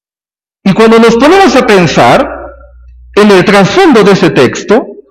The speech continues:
nos damos cuenta de lo siguiente, que sin duda alguna había un gran aprecio por Moisés, porque con él iniciaron la historia.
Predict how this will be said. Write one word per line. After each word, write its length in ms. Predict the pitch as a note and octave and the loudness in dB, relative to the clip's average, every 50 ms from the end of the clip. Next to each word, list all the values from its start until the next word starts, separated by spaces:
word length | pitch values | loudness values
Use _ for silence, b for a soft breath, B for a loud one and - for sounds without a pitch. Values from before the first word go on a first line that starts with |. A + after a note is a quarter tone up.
| B B B B B | B B B B B
nos 140 | D#3+ E3+ | 0 0
damos 260 | G3+ B3 A#3+ A3 - - | 2 2 2 2 0 0
cuenta 300 | A3+ A#3 G#3+ - G3+ F#3+ | 0 0 2 2 2 2
de 80 | F3 | 2
lo 100 | D#3 D3 | 2 0
siguiente, 680 | C#3 - D#3 C3 A#2 A2 G2+ G2 F#2 - - F#2 F#2 - _ _ _ _ _ _ _ _ _ _ _ _ _ _ _ _ _ _ _ _ _ _ _ _ _ _ _ _ _ _ _ _ _ _ | -2 0 -2 -2 0 -2 -2 -4 -6 -8 -10 -12 -12 -12 _ _ _ _ _ _ _ _ _ _ _ _ _ _ _ _ _ _ _ _ _ _ _ _ _ _ _ _ _ _ _ _ _ _
que 120 | - E3+ E3 | -4 -4 -2
sin 220 | F3 G3 G3 F#3+ | 0 0 0 0
duda 260 | - D#4 D#4+ A#3 A3 | 2 0 0 2 2
alguna 480 | F#3 D#3 C#3+ C#3+ D3+ D3+ D3 D#3 A3+ D4 D4 - - - - - - - _ _ _ _ _ _ _ _ _ _ - _ _ | 2 2 2 2 0 2 2 0 0 -2 -4 -8 -14 -18 -20 -20 -20 -20 _ _ _ _ _ _ _ _ _ _ -20 _ _
había 380 | B2+ C#3 C#3 D3+ F3 F#3 F3 | -2 -2 0 0 2 2 2
un 180 | F3+ F3+ F3+ E3 | 2 2 0 0
gran 320 | D#3+ F#3+ G#3+ A#3 A3+ A3 | 0 0 0 0 0 0
aprecio 800 | G#3+ G3 - G#3 F#3+ D#3+ C3 - - - B2+ C3+ D3 D#3+ F3+ - - - - - - - - _ _ _ _ _ _ _ _ _ _ _ _ | 0 0 0 0 0 0 0 -2 -2 -2 0 2 2 2 0 -2 -6 -16 -18 -20 -20 -20 -20 _ _ _ _ _ _ _ _ _ _ _ _
por 180 | _ C#3+ C#3 C3+ | _ -2 0 0
Moisés, 640 | C3+ C3 B2 A2 - - G#2 F#2+ F#2+ - - - _ _ _ _ _ _ _ _ _ _ _ _ _ _ _ _ _ _ _ _ _ _ _ _ _ _ _ _ _ _ | 0 0 0 -2 -2 -4 -6 -6 -6 -10 -14 -16 _ _ _ _ _ _ _ _ _ _ _ _ _ _ _ _ _ _ _ _ _ _ _ _ _ _ _ _ _ _
porque 280 | - C#3 C#3 - D#3 D3+ | -4 -2 -2 0 -2 -2
con 200 | C#3+ E3 D#3+ D#3+ | 0 0 0 2
él 720 | F3+ C4 D#4+ C#4 F3 B2+ A2+ A#2 B2 - - - - - - - _ _ _ | 2 0 0 0 0 -2 -2 -4 -8 -12 -16 -18 -20 -20 -20 -20 _ _ _
iniciaron 560 | - D#3 D#3+ D3+ C3+ - - G3 G3 G3 F#3+ | -2 0 0 0 -2 -2 -2 -2 0 0 0
la 80 | F3+ E3 | 0 0
historia. 600 | C#3+ - - - A3+ G#3+ G3 D#3 A#2+ G#2+ G2 | -2 -4 -4 -2 -2 0 2 0 0 -2 -4